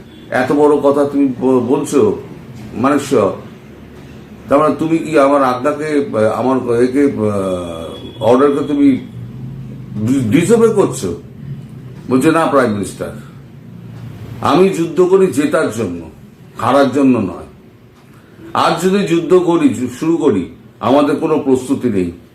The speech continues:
আমাদের প্রস্তুতি নিতে হবে। এই প্রস্তুতি নিতে গেলে সময় লাগবে, সামনে বর্ষাকাল আছে, তার জন্য তার জলে ভরে যাবে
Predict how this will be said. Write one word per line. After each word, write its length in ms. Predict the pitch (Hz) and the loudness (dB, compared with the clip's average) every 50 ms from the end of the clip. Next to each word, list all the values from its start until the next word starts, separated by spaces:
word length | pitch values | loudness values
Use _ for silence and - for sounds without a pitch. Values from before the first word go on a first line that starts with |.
| - _ _ _ - - - - - - - - | -20 _ _ _ -20 -20 -20 -20 -20 -20 -12 -4
আমাদের 360 | - - 135 143 156 151 160 131 | 0 2 4 4 4 4 2 0
প্রস্তুতি 480 | 135 156 151 - - 160 160 147 143 | 0 -2 -2 -4 -4 -6 0 2 4
নিতে 180 | 135 110 - 117 | 4 4 4 2
হবে। 280 | 98 90 85 85 85 - - - - - - - - - _ _ - - 113 | 0 0 -2 -6 -10 -14 -18 -20 -20 -20 -20 -20 -20 -20 _ _ -8 -2 0
এই 80 | 120 120 | 0 2
প্রস্তুতি 480 | 127 160 170 165 165 170 165 160 165 | 2 2 0 0 0 -2 -4 -2 0
নিতে 200 | 160 160 156 156 | 2 2 2 2
গেলে 220 | 156 147 156 160 143 | 2 2 2 2 0
সময় 340 | - - 147 151 151 151 | 0 0 0 2 2 2
লাগবে, 420 | 147 147 151 143 139 143 165 170 87 - - _ _ - - _ - - - | 4 4 4 2 2 0 -4 -4 -6 -8 -14 _ _ -20 -20 _ -18 -10 -4
সামনে 340 | 120 120 127 139 143 147 143 | 0 2 4 4 4 4 4
বর্ষাকাল 560 | 143 139 139 139 - 165 143 147 156 156 156 | 4 4 2 2 0 -2 -2 0 2 2 2
আছে, 320 | 156 151 - 170 185 185 185 - - - - - - - - - - | 2 0 0 -4 -6 -6 -6 -10 -20 -20 -20 -20 -20 -20 -16 -8 -4
তার 220 | 123 131 131 120 113 | -2 -2 0 0 -2
জন্য 260 | 147 147 143 143 131 | 0 2 2 2 4
তার 180 | 123 139 131 127 | 4 4 2 4
জলে 240 | 123 139 143 156 | 4 4 4 4
ভরে 260 | 143 123 123 139 147 143 | 4 2 2 2 4 4
যাবে 220 | 147 143 143 165 | 4 4 2 2